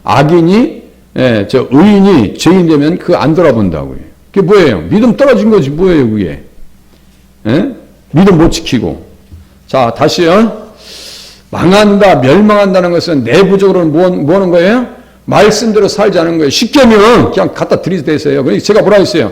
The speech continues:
영적인 삶이 그렇게 신비적인 것이 아니라고 말씀드렸어요. 며칠 전부터 계속 말씀드립니다. 영적 삶이 우리가 생각하는 것처럼 막 환상과 막 그냥 무슨 꿈에서 무슨 신비적인 체험, 이게 다가 아니에요.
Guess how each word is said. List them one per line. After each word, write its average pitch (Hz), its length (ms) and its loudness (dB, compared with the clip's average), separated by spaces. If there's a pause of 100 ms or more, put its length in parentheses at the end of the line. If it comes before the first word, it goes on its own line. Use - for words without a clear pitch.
(360)
영적인 208 600 2
삶이 180 380 -2
그렇게 208 560 0
신비적인 247 540 0
것이 190 180 0
아니라고 175 400 0
말씀드렸어요. 143 520 -2
며칠 165 300 -2
전부터 165 320 -4
계속 156 200 -2
말씀드립니다. 151 880 -4 (340)
영적 220 420 2
삶이 214 380 -2
우리가 196 260 0
생각하는 208 480 -2
것처럼 185 340 -4
막 160 220 -4
환상과 202 580 0
막 165 280 -2
그냥 156 280 -2
무슨 160 240 -4
꿈에서 262 520 0
무슨 151 360 -6 (200)
신비적인 254 580 2
체험, 190 300 0
이게 185 200 2
다가 190 340 2
아니에요. 196 760 2